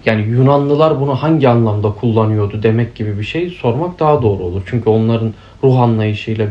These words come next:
bizim anlayışımız bir mi? Ha, onlar bir enerji çeşidinden daha çok bahsederler hatta. Ondan yani aura ile ruh aynı şey mi demek çok doğru bir ifade olmaz ama aynı temele dayanıyor demek doğru bir ifade olabilir.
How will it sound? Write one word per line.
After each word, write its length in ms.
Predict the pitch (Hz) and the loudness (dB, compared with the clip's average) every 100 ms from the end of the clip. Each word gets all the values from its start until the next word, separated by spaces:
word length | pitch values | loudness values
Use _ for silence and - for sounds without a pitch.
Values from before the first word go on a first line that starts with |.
| 101 | -4
bizim 320 | 110 113 117 | -4 0 0
anlayışımız 680 | 98 110 113 110 110 104 101 | 0 0 0 -2 -4 -4 -4
bir 140 | 110 120 | -4 0
mi? 240 | 113 110 - - - | 0 -2 -8 -20 -8
Ha, 200 | - - | -8 -6
onlar 340 | 120 110 120 117 | -4 2 2 2
bir 100 | 123 | 2
enerji 420 | 123 147 147 156 | 2 2 -2 -4
çeşidinden 600 | 143 120 110 104 101 98 | -6 -4 -4 -4 -4 -4
daha 140 | 98 | -4
çok 240 | - 90 - | -6 -8 -6
bahsederler 560 | 92 - 92 92 95 | -6 -6 -6 -4 -4
hatta. 280 | 98 - 185 - - - - | -6 -6 -10 -10 -20 -10 0
Ondan 240 | 139 143 | 2 4
yani 200 | 143 135 | 2 2
aura 400 | - 131 139 143 | 2 2 4 4
ile 160 | 123 110 | 4 2
ruh 180 | 120 113 | 0 -4
aynı 300 | 123 131 135 | -2 0 0
şey 300 | 117 - 110 | -2 -4 -4
mi 220 | 101 131 175 - - - - | -2 -4 -6 -12 -20 -20 -2
demek 340 | 135 147 185 - | 0 2 -2 -4
çok 320 | 208 196 - | -4 -4 0
doğru 280 | 147 151 156 | 2 4 2
bir 60 | |
ifade 300 | 135 143 160 | 0 0 0
olmaz 280 | 156 127 117 | 0 0 0
ama 200 | 175 156 | 0 0
aynı 320 | - 160 180 | 0 0 0
temele 420 | - 131 117 110 107 | -2 0 0 0 0
dayanıyor 440 | 110 110 110 104 | 0 0 0 0
demek 300 | 101 98 95 | -2 -4 -2
doğru 280 | 104 101 95 | -2 0 -2
bir 80 | 98 | -4
ifade 360 | 90 98 92 | -4 -6 -4
olabilir. 440 | 104 - 117 107 | -4 -6 -8 -10